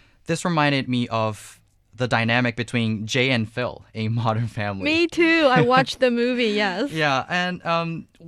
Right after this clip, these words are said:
Speaker 1: where Phil always wanted to prove himself to Jay, right? Uh, and Jay, out of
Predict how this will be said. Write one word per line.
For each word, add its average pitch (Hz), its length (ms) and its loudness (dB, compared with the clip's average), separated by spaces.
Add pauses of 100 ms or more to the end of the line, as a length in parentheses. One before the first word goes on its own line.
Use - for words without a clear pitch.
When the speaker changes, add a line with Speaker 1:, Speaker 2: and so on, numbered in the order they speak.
(220)
Speaker 1:
where 208 500 -4 (180)
Phil 220 420 0
always 165 440 0
wanted 151 260 0
to 143 300 -2
prove 160 360 -4
himself 98 440 -6
to 104 120 -8
Jay, 95 420 -4
right? 92 380 -6
Uh, 104 220 -4
and 110 200 0
Jay, 127 340 2
out 123 180 0
of 135 200 -2